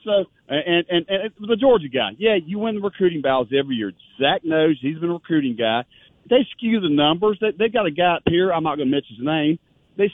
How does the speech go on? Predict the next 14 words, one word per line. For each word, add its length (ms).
skew 240
the 100
numbers 480
on 160
rivals 520
and 80
all 120
these 160
things 240
because 280
Georgia 340
has 180
so 200
many 200